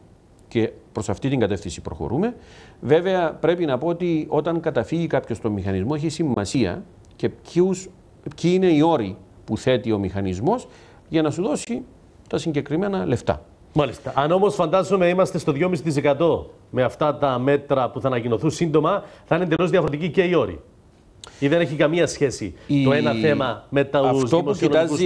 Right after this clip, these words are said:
Speaker 2: στόχους;
Speaker 1: ναι, αυτό που κοιτάζει η Ευρωπαϊκή Ένωση είναι και τη δημοσιονομική κατάσταση και την
Speaker 2: Ακριβώς
Speaker 1: προοπτική
Speaker 2: αυτό, ναι.
Speaker 1: των, ε, εθ-, των, της εθνικής οικονομίας.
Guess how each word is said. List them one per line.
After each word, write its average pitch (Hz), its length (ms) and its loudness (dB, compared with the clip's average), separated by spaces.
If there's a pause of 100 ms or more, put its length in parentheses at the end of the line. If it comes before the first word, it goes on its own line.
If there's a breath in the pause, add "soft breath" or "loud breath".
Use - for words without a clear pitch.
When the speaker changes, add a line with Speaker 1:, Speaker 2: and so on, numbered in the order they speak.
Speaker 2:
στόχους; 156 200 -4
Speaker 1:
ναι, 123 200 -4
αυτό - 280 -2
που 190 100 -8
κοιτάζει 160 380 2
η - 20 0
Ευρωπαϊκή 160 440 -2
Ένωση 160 260 -2
είναι 156 120 0
και 156 120 -2
τη 156 100 -2
δημοσιονομική 143 680 -4
κατάσταση 120 600 -4
και 254 80 -6
την 220 200 -2
Speaker 2:
Ακριβώς 160 340 2
Speaker 1:
προοπτική 190 260 -4
Speaker 2:
αυτό, 190 160 2
ναι. 185 100 0
Speaker 1:
των, 160 380 0
ε, 147 40 2
εθ-, 143 180 -4 (100)
των, 143 280 -2
της 127 180 -6
εθνικής 151 400 -4
οικονομίας. 113 600 0